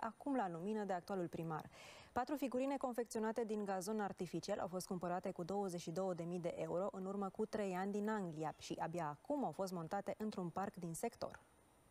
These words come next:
Vremea nu ține cont de data din calendar și aduce zăpadă în mai toate zonele țării, dar mai ales la munte. Pârtiile au fost acoperite peste noapte de un strat nou de zăpadă, spre bucuria schiorilor,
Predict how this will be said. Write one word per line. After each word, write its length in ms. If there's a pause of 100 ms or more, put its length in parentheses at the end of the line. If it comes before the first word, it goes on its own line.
(320)
Vremea 360
nu 160
ține 300
cont 220
de 100
data 280
din 140
calendar 520
și 100
aduce 340
zăpadă 440
în 100
mai 140
toate 280
zonele 340
țării, 360
dar 240
mai 180
ales 280
la 140
munte. 400
Pârtiile 480
au 100
fost 260
acoperite 640
peste 260
noapte 240
de 120
un 120
strat 300
nou 280
de 140
zăpadă, 440
spre 200
bucuria 460
schiorilor, 640